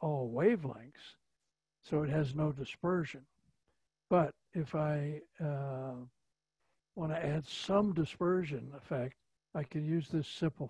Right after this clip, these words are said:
formula. So here's a constant factor plus this, which is a function of wavelength. And I can get a fit, which in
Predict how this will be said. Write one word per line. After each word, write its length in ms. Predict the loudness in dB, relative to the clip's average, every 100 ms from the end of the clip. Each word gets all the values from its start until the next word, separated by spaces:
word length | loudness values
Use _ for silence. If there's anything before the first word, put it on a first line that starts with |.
| -6
formula. 480 | -2 -2 -4 -8 -12 _ _ _ _ _
So 180 | -4 -2
here's 320 | 2 2 2
a 60 | -4
constant 640 | -2 -2 -2 -6 -12 -12 _ -4
factor 480 | -4 -4 -10 -12 -12 _ _ _
plus 380 | 0 2 2 -4 0
this, 280 | 2 2 -4
which 220 | -6 -6
is 140 | -8
a 40 | -8
function 440 | -4 -4 -4 -8
of 120 | -8
wavelength. 520 | -4 -2 -4 -8 -16 _ _ _ _ _ -2
And 140 | 2
I 100 | 2
can 200 | 2 0
get 180 | 0 -2
a 40 |
fit, 380 | -6 -4 -2 -2 _ _ _ _ _ _ _
which 300 | -4 -4 -8 -4
in 300 | -2 -2